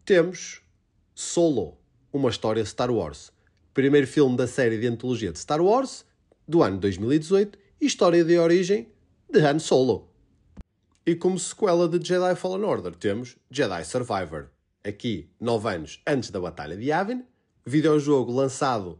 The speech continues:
em dois mil e vinte e três, é muito recente, é apenas de abril. Cal Kestis já é um Jedi, regressa numa luta contra o Império, num jogo com ligação à Era da Alta República.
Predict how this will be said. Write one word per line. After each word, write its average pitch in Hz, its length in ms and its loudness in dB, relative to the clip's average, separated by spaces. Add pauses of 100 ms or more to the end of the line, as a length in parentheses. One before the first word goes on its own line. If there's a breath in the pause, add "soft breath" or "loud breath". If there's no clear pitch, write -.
(160)
em 233 100 2
dois 143 200 -2
mil 92 160 -10
e 98 40 -8
vinte 127 200 -6
e 175 60 -8
três, 170 500 -4
é 175 80 -4
muito 117 240 -4
recente, - 440 -10
é 110 100 -8
apenas 78 260 -14
de 110 80 -8
abril. 160 320 -4 (560 soft breath)
Cal 196 240 0
Kestis 123 640 -4 (100)
já 156 140 -2
é 117 80 -2
um 107 100 -2
Jedi, 175 460 -4 (400)
regressa 170 480 -2
numa 160 180 0
luta 165 320 0
contra 123 360 -4
o 113 40 -2
Império, 175 480 -6 (240)
num 214 220 -4
jogo 151 440 -2
com 156 200 0
ligação 120 640 -6
à 123 180 -10
Era 104 240 -6
da 117 100 -10
Alta 80 280 -12
República. 117 640 -8